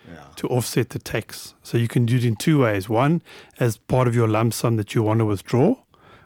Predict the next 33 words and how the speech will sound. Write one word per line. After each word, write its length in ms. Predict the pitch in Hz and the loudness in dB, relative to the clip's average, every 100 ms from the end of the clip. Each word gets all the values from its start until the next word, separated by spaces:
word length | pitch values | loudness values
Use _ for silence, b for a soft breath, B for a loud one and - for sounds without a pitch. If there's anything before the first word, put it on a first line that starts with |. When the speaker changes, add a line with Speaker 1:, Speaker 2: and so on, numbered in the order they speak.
| b - | b 0
Speaker 2:
or 320 | 139 139 135 | 2 4 2
you 160 | 113 113 | 0 -2
can, 240 | 123 117 | -2 -2
if 180 | 117 - | -4 -6
it's 140 | 117 | -4
over 260 | 139 135 127 | 0 0 2
and 80 | 127 | 2
above 320 | 117 117 113 | 2 0 0
or 80 | 110 | 0
whatever 320 | 110 120 120 | 2 2 0
reason 260 | 113 113 120 | 0 0 0
you 80 | 110 | 0
want 220 | 107 107 | 0 -2
to 220 | - 110 - B B - | -4 -4 -6 B B -4
rather 320 | 120 127 123 | 0 2 2
receive 340 | 113 107 135 113 | 0 -2 -4 -4
some 240 | - 117 | -2 -2
of 80 | 110 | -2
your 100 | 110 | -4
income 360 | 117 110 110 104 | -4 -4 -4 -4
tax-free, 580 | - 113 - 139 190 - B B B | -8 -10 -4 -2 -2 -4 B B B
that 180 | 123 - | -4 0
disallowed 500 | 127 - 120 107 107 _ _ | 0 2 0 2 -2 _ _
contribution 720 | - 110 - 107 110 117 101 | -6 -6 -4 -4 -4 -2 -6
can 180 | - 101 | -4 -8
be 80 | 98 | -8
used 300 | 98 101 - | -6 -6 -6
for 160 | - | -8
that. 320 | 95 90 - - _ B 175 | -8 -10 -14 -20 _ B -20
It's 80 | - | -8
very 320 | 131 123 123 | -2 0 0
powerful. 420 | - 95 90 - - | -2 -6 -6 -14 -6
Speaker 1:
Yeah. 260 | 117 110 | -4 -4